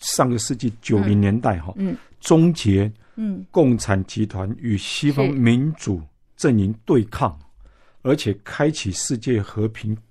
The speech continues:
Speaker 1: 共处的一个关键人物。
Speaker 2: 嗯，嗯。
Speaker 1: 我们都，大家，大家应该都听过这个雷根总统。
Speaker 2: 嗯。
Speaker 1: 哦，雷根总统他当时强力的，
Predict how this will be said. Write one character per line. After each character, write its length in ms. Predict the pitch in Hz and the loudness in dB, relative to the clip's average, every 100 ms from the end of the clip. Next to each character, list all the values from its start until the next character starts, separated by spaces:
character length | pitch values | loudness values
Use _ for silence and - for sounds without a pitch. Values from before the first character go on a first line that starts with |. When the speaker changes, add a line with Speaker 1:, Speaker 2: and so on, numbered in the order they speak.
| _ | _
Speaker 1:
共 280 | 170 113 92 | 2 4 2
处 320 | - - 82 - - - - | -4 -6 -8 -10 -20 -20 -12
的 140 | 107 | -8
一 40 | 101 | -4
个 120 | 113 | -4
关 240 | 107 120 113 | -2 -2 0
键 160 | 113 | 0
人 140 | 90 82 | 0 0
物。 100 | 98 | -2
Speaker 2:
嗯， 240 | 185 175 - | -2 -8 -12
嗯。 220 | 185 170 - - _ - | -12 -12 -16 -20 _ -4
Speaker 1:
我 100 | 120 | 0
们 100 | 147 | 2
都， 140 | 160 170 - _ _ | 2 2 -4 _ _
大 180 | 165 165 | 2 2
家， 80 | 160 | 2
大 120 | 165 | 2
家 80 | 160 | 4
应 80 | 160 | 2
该 100 | 147 | 2
都 160 | 151 | 0
听 260 | 143 143 143 | 0 -2 2
过 200 | 143 117 | 2 2
这 120 | 120 | 2
个 100 | 120 | 0
雷 180 | 110 120 | 4 4
根 180 | 139 139 | 4 2
总 180 | 104 | 0
统。 180 | 113 95 - | -2 -6 -12
Speaker 2:
嗯。 260 | 208 196 175 - | -8 -8 -8 -14
Speaker 1:
哦， 260 | - 98 82 _ _ - | -2 -2 -2 _ _ -2
雷 120 | 139 | 2
根 140 | 165 175 | 4 4
总 160 | 160 | 4
统 140 | 131 110 | 4 2
他 120 | 143 | 0
当 260 | - 147 147 | 0 0 0
时 180 | 117 104 | -4 -6
强 440 | - - 120 127 | -6 0 0 2
力 160 | 165 120 | 2 2
的， 240 | - 95 | 0 -2